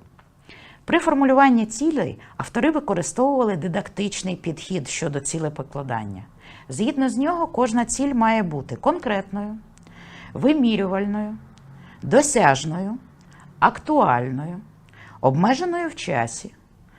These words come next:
екологічною і записаною.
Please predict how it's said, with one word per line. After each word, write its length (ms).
екологічною 1040
і 100
записаною. 680